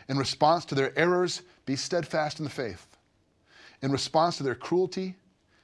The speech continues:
be kind and civilized. Do not be eager to imitate them or their way of authority. Let us show by our forbearance that we are their brothers and sisters, and let us be eager to be imitators of our Lord."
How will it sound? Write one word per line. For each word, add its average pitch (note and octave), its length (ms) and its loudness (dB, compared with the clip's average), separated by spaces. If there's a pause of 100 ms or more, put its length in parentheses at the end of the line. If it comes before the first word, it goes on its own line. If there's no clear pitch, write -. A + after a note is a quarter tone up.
(140)
be C3 100 -2
kind D#3 400 0
and C#3 120 0
civilized. G2+ 600 -6 (680)
Do F#3+ 180 4
not G3+ 260 4
be C#3+ 100 0
eager C#3+ 260 0
to C3+ 140 -4
imitate A#2 420 -4
them G#2+ 300 -6 (680)
or B2+ 160 -2
their B2 180 0
way A#2+ 300 -2
of G#2+ 80 -2
authority. F#2+ 500 -8 (800)
Let C#3 180 4
us E3 120 4
show F#3 420 4
by E3+ 180 6
our D3+ 200 4
forbearance C#3 640 0
that A#2 160 -2
we D#3+ 320 2
are C3 180 4
their A#2 160 0
brothers C3 400 0
and C3+ 100 -4
sisters, F#2 540 -8 (640)
and A2+ 80 -8
let B2 80 0
us B2+ 120 -2
be B2+ 280 -2
eager D3 240 2
to C3+ 120 -6
be A#2+ 100 0
imitators A#2 720 -2 (640)
of A2 120 -4
our G2 160 0
Lord." E2 280 -12